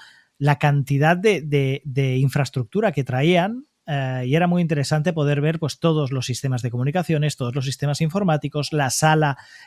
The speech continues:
que tiene ese camión para poder realizar, pues, el seguimiento de las diferentes emergencias,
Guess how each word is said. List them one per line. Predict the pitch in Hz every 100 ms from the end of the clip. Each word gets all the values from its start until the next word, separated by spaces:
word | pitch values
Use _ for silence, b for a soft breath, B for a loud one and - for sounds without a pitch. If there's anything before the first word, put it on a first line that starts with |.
| -
que | 143
tiene | 151 156 147
ese | 139 143
camión | 143 147 175 165 131
para | 139 127
poder | 123 123 127
realizar, | 127 123 - 139 127
pues, | 120
el | 117
seguimiento | 117 113 143 156 127
de |
las | 110 110
diferentes | 104 101 107 147
emergencias, | 175 175 151 - 156 156